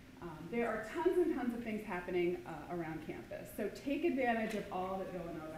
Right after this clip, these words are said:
has to offer. Um, so make sure you stop by the bookstore, get yourself a cool t-shirt, and you'll be ready to roll. Um, but no, in all seriousness, you know, your time in graduate school will go very fast. You may be here for one year, you may be here for five years,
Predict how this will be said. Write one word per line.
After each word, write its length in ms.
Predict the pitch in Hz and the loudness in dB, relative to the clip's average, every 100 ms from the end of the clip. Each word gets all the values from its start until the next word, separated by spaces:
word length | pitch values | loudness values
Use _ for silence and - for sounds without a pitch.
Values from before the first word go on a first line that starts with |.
| 160 | -8
has 160 | 160 | -10
to 140 | - 170 - | -10 -12 -12
offer. 200 | - - - - - - - - - | -12 -12 -14 -14 -18 -18 -18 -16 -10
Um, 520 | 175 160 160 156 170 - - | -8 -6 -6 -4 -4 -4 -8
so 60 | 151 | -6
make 140 | 170 | -4
sure 140 | - 170 | -2 -4
you 80 | |
stop 240 | 165 170 - | 0 -2 0
by 80 | 185 | -2
the 100 | 214 | 0
bookstore, 500 | 392 - 403 370 359 | -2 0 4 6 6
get 120 | 339 | 6
yourself 320 | 277 269 233 | 4 2 0
a 40 | 220 | 0
cool 280 | - 202 - | -2 0 6
t-shirt, 680 | 359 349 370 311 294 262 220 | 8 8 6 4 4 4 2
and 260 | 214 214 | 4 4
you'll 100 | 214 | 4
be 120 | 208 | 2
ready 240 | 196 180 175 | 2 4 4
to 80 | 175 | 2
roll. 320 | 160 - 202 220 | -2 -4 -4 -4
Um, 360 | 196 175 165 180 | -2 0 0 -2
but 180 | 160 - | -4 -4
no, 140 | 151 | -2
in 80 | 190 | 2
all 180 | 240 285 | 4 2
seriousness, 640 | 302 233 220 220 220 185 185 - - - - - - | 2 2 2 0 0 -2 -2 -8 -14 -16 -18 -18 -10
you 60 | 208 | -2
know, 140 | 180 | 0
your 140 | 196 214 | 0 0
time 500 | 349 302 302 294 294 | 2 4 6 6 6
in 140 | 254 | 6
graduate 340 | 233 220 226 | 6 6 4
school 260 | - 226 214 | 0 0 2
will 120 | 208 | 2
go 160 | 190 185 | 4 4
very 240 | 175 160 | 4 0
fast. 480 | - - - - - | -2 -4 -6 -10 -6
You 100 | 185 | 0
may 120 | 175 | 2
be 180 | 175 180 | 2 0
here 340 | 180 180 180 - | -2 0 -2 -2
for 340 | 180 175 175 - 175 | -4 -2 -6 -8 -4
one 240 | 214 415 | 0 2
year, 320 | 427 415 427 - | 2 -2 -4 0
you 80 | 262 | 2
may 180 | 262 285 | 4 2
be 140 | 311 | 2
here 180 | 285 277 269 | 2 2 0
for 100 | 247 | -4
five 300 | 226 220 202 | -2 -2 -2
years, 240 | 165 - | -4 -6